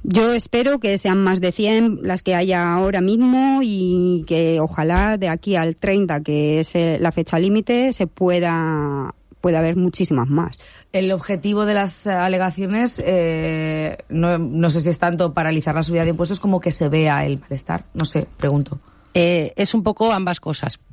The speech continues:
Speaker 3: puesto que como tienen que ir, eh, respondiendo a las alegaciones de forma individual a cada una de las personas que lo van presentando,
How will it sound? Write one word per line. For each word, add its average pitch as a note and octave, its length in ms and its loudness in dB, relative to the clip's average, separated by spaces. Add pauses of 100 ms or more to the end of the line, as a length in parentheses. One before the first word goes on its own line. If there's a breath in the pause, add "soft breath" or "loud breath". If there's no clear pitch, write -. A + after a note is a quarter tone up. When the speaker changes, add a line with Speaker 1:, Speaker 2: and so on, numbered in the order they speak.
Speaker 3:
puesto D#3 320 -2
que C#3+ 140 -6
como C#3+ 240 2
tienen E3 260 0
que E3+ 240 2
ir, F3 320 0 (120)
eh, D#3+ 500 2
respondiendo E3 440 0
a C#3 40 2
las D3 120 -4
alegaciones D3 640 0 (320 loud breath)
de D#3+ 100 0
forma D#3 260 0
individual D#3 580 0 (420 soft breath)
a D3 240 -2
cada D3+ 240 -2
una D#3+ 200 0
de D3+ 320 0
las C#3+ 120 -4
personas D#3 360 -2
que - 80 -4
lo C3+ 80 2
van D3 140 2
presentando, D#3 580 0